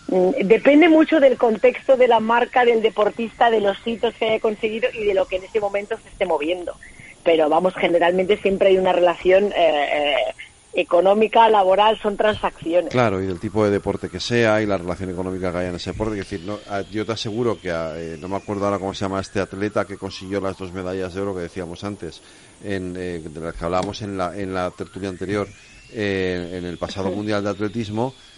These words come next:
Speaker 2: te aseguro que no lo contratan de esa marca de coches para hacer la campaña de publicidad. Porque ni me acuerdo cómo se llama.
Speaker 1: Sí.
Speaker 2: Quiero decir, em, em, ¿me entiendes? Y yo, y a-, y yo estoy más en, más, eh, informado, quiero decir.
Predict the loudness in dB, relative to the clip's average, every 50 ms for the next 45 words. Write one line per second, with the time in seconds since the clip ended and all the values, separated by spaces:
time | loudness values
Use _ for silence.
0 | -20 -20 _ -20 -14 _ -4 -4 -2 -2 -2 -4 -2 0 2 2 2 2 2 2
1 | 2 2 2 0 0 0 0 0 0 0 -2 -2 -4 -6 -6 -4 -4 -4 -4 -2
2 | -2 -2 -2 -4 -6 -6 -6 -8 -6 -4 -4 -4 -4 -6 -6 -8 -6 -6 -8 -8
3 | -8 -6 -8 -8 -8 -10 -12 -14 -14 -16 -16 -18 -18 -18 -20 -20 -20 -20 -20 -20
4 | -20 -20 _ _ -20 -20 -20 -20 -20 -12 -8 -6 -4 -4 -4 -4 -2 -2 -2 0
5 | 2 2 2 4 4 2 0 0 -4 -6 -4 -2 0 0 2 0 0 -4 -6 -10
6 | -20 -20 -20 -20 -20 -12 -8 -8 -6 -4 -4 -6 -6 -6 -6 -6 -4 -4 -6 -8
7 | -10 -8 -6 -6 -4 -4 -4 -4 -4 -4 -4 -4 -6 -6 -8 -8 -12 -16 -18 -18
8 | -20 -20 -20 -20 -20 -20 -20 -20 -20 -20 -18 -10 -6 -6 -4 -4 -2 -2 -2 -4
9 | -4 -6 -10 -8 -6 -6 -6 -6 -6 -6 -4 -2 -2 -2 -2 -4 -8 -8 -8 -6
10 | -8 -8 -8 -10 -10 -10 -10 -8 -4 -2 -2 -2 -2 -2 -2 -2 0 0 0 -2
11 | -2 -4 -6 -4 -4 -2 -2 -2 -2 -4 -6 -6 -4 -4 -4 -4 -4 -6 -8 -6
12 | -6 -4 0 2 2 2 2 0 -2 -4 -4 -4 -4 -4 -4 -6 -8